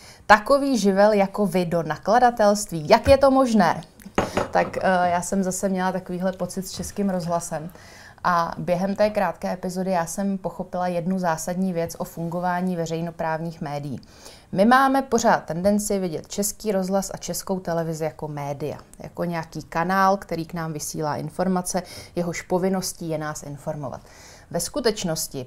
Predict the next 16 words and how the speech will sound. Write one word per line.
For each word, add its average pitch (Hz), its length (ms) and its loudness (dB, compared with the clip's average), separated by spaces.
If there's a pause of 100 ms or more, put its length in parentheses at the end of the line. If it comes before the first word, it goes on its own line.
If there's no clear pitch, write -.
pravý 214 500 -2
důvod, 170 420 -4
proč - 320 -10
tyhle 175 460 -2 (300)
tahle 190 240 2
média 170 420 0
existují, 156 720 -6
je 180 120 0
ten, 139 360 -6 (320)
že - 140 -4
oni 202 220 2
fungují 208 720 2
jako 196 320 2
udržování 196 880 6
jakéhosi 190 580 0
mikrovesmíru 160 1200 -2